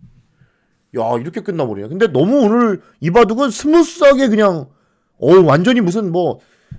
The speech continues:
수-, 뭐 수준 차이가 엄청 나는 것 같이 그냥 끝내버리네. 윤준상 선수가 숨도 못 쉬게 하고 그냥, 예, 고노래를 이기는, 어, 멋진 모습인데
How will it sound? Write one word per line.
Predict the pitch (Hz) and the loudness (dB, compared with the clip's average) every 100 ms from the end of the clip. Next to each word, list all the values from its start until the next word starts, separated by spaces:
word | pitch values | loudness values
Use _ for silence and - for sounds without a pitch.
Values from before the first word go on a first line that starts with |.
| - | -20
수-, | _ - - - | _ -20 -20 -16
뭐 | 123 | -10
수준 | 156 302 330 311 | -8 -6 -4 0
차이가 | 302 277 247 | 2 2 4
엄청 | 156 196 269 | 2 2 0
나는 | 226 156 247 | 0 0 2
것 | 269 | 2
같이 | 226 - | 2 0
그냥 | 165 156 131 113 | -4 -4 -4 -8
끝내버리네. | 208 185 131 92 85 | -6 -4 -2 -6 -8
윤준상 | 143 208 233 233 | -8 -6 -4 -4
선수가 | 214 208 254 226 _ _ | -6 -4 -4 -4 _ _
숨도 | - 320 320 349 | -12 -6 0 2
못 | 311 | 2
쉬게 | - 202 | 0 2
하고 | 208 156 139 | 2 4 0
그냥, | 123 131 220 _ _ _ | -2 -4 -6 _ _ _
예, | 147 139 | 0 0
고노래를 | 127 165 190 175 160 | 2 2 4 4 2
이기는, | 147 131 127 143 240 _ _ _ _ | 0 -2 -2 -4 -8 _ _ _ _
어, | - 135 | 0 2
멋진 | 139 135 170 | 2 0 -2
모습인데 | 147 131 139 151 | -4 -6 -4 -2